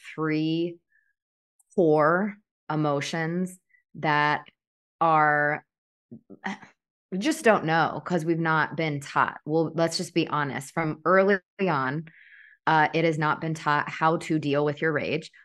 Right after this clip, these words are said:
I was definitely a tantrum thrower. So much so, I remember one time to get attention, I literally made myself pass out, um, <laughs> as a child.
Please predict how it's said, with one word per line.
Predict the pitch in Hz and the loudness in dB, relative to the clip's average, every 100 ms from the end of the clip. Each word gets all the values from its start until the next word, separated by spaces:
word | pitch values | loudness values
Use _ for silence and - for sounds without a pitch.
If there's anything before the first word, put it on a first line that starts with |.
| _ _ - | _ _ 2
I | 151 151 151 156 151 | 4 6 2 0 -6
was | 147 | -10
definitely | 143 - 170 165 156 143 | -6 -2 -2 -2 -2 -2
a | |
tantrum | 143 165 147 139 139 143 | -2 -6 -6 -6 -8 -8
thrower. | - 131 135 156 180 - - | -4 -2 0 0 -2 -12 -18
So | - 196 247 | -6 0 2
much | 269 160 | 2 0
so, | - 151 139 | -2 -4 0
I | 147 | 0
remember | 147 151 147 143 | 0 -2 -2 -2
one | 139 139 | -2 -4
time | 139 139 160 | -4 -4 -4
to | 156 | -4
get | 143 139 | -4 -4
attention, | 139 139 143 170 | -4 -8 -6 -6
I | 170 147 | -6 -6
literally | 147 147 147 156 151 147 147 | -4 -4 -2 0 0 0 -2
made | 143 135 | -4 -4
myself | 139 139 127 - | -6 -4 -6 -6
pass | 135 131 120 | -8 -6 -2
out, | 123 214 - - - - - - | -2 -2 -10 -20 -20 -20 -16 -4
um, | 170 165 151 147 | 2 2 2 0
<laughs> | 143 180 | -2 -4
as | 170 151 | -2 -4
a | 160 | -4
child. | - 147 139 151 202 | 0 0 2 0 0